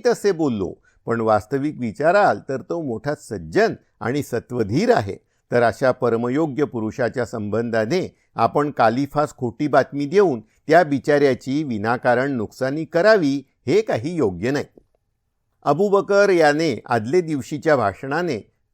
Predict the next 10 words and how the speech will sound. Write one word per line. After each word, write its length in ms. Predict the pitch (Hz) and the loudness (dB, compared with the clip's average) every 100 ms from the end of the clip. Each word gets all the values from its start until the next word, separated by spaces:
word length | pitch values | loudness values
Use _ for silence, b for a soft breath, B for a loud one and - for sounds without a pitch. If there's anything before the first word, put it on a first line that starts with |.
| 92 87 | -14 0
झेन 260 | 131 233 247 | 4 4 4
याजविषयी 840 | 180 165 143 160 127 - 180 165 | 4 4 4 0 -2 -4 -4 0
लोकांच्या 500 | 120 104 139 143 160 | 0 0 -2 0 0
मनाचा 460 | 131 117 127 156 143 | 0 -2 -2 0 2
जो 240 | 135 127 | 2 2
वाईट 320 | 107 139 180 | 2 2 0
ग्रह 320 | 185 180 151 | -4 -2 -2
करून 360 | 165 156 139 139 | 0 0 0 -2
टाकिला 400 | 117 104 120 123 | -2 -2 -2 -2
होता, 500 | 123 202 - 135 117 | -2 -2 2 2 2